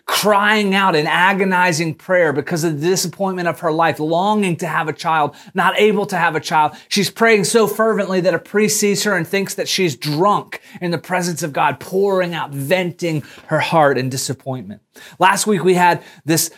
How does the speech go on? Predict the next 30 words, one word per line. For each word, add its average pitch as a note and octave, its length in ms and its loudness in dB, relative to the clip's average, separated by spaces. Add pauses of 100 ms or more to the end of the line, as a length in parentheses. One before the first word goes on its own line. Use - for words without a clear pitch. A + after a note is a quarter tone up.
uh, C#3+ 160 -2
prophet F#3+ 640 2
in D#3+ 120 -6
a D3+ 40 -4
cave D#3 720 -2 (180)
who F#3+ 140 4
experiences F#3 640 0
a E3 80 0
fire G3 540 2
and D#3 100 2
an D3+ 140 -2
earthquake G3+ 480 0
and D#3+ 80 -2
a D3+ 40 -2
massive G3 560 0
wind, F#3+ 300 0
and E3 100 0
yet F3 160 0
God F#3+ 240 2
wasn't F#3 300 -2
in E3 140 -4
any G#3+ 320 0
of F3 80 0
those F#3 200 0
extreme G3 640 -2
signs. D#3 520 -2 (240)
He F3 80 2
came G3+ 480 0
to G3 160 -2
Elijah D#3+ 560 0